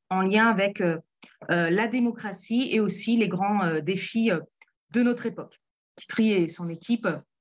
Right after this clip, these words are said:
travaillent depuis longtemps, en effet, depuis des années pour certains et certaines, euh, sur des outils d'innovation démocratique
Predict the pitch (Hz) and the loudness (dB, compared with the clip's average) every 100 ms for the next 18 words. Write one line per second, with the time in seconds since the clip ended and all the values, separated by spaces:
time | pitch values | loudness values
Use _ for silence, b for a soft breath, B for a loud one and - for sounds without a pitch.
0 | _ _ _ _ _ _ _ - _ - | _ _ _ _ _ _ _ -20 _ -4
1 | 185 185 - 196 196 220 247 240 180 - | -2 -4 -8 -8 -4 0 2 2 2 0
2 | 233 202 - 165 185 185 196 202 202 185 | 0 0 -4 -8 -6 -4 -4 -6 -4 -2
3 | 180 185 180 180 202 226 233 175 165 - | 2 2 2 0 2 2 4 2 -2 -10
4 | B B - - 254 226 220 220 277 247 | B B -12 0 2 4 4 2 2 2
5 | 220 202 208 240 220 202 185 180 254 294 | 4 2 -2 0 2 0 -2 -4 -2 -4